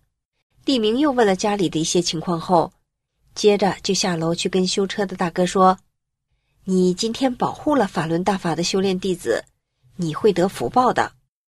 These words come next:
修车大哥说：“好的。”一旁的邻居妹子也接话说：“你家来生人，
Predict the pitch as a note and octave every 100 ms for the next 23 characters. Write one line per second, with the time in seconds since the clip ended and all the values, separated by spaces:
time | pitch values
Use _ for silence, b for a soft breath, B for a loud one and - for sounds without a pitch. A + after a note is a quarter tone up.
0 | _ - - F#3 G3+ F3+ E3 E3 E3+ F#3+
1 | F3+ - b b b - E3 D3 E3 D3+
2 | _ _ _ _ _ _ _ _ - A#3+
3 | - G3+ G#3 A3 F#3+ G#3 C#4 A#3 G#3 F3
4 | E3 - E3+ B2 E3+ F#3 E3 F#3 E3+ F#3
5 | _ _ _ _ - F3 D3 D#4 E4 B3+
6 | - D4+ D4 B3 C#4